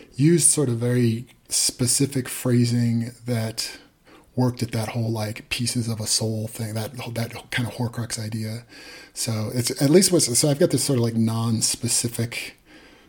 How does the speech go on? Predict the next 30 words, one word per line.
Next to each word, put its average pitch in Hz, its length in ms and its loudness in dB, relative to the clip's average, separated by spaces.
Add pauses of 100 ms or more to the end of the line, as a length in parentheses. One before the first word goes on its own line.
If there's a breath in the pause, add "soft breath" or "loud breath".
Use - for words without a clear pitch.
(160 loud breath)
like, 107 140 -4 (120)
this, 120 320 -4
this - 220 -4
crystallizing 120 800 4
idea 113 520 0
around, 110 640 -4 (460 loud breath)
you 120 80 -2
know, 107 120 0
there's, 110 320 -4
like, 113 200 -6
is 117 140 -2
there, 110 500 -4
is, 117 180 -10 (100)
is 117 180 -4
Harry 123 400 4
a 107 80 -4
Horcrux - 640 -4
or 107 80 -4
something - 360 -6
like 110 200 -4
this? 123 160 -4
So 123 100 -2
there's 120 220 2
a 117 80 0
piece - 300 0
of 120 80 -2
Voldemort 113 520 0
in 113 120 4
Harry, 110 580 -4 (640 loud breath)
um, 110 260 -4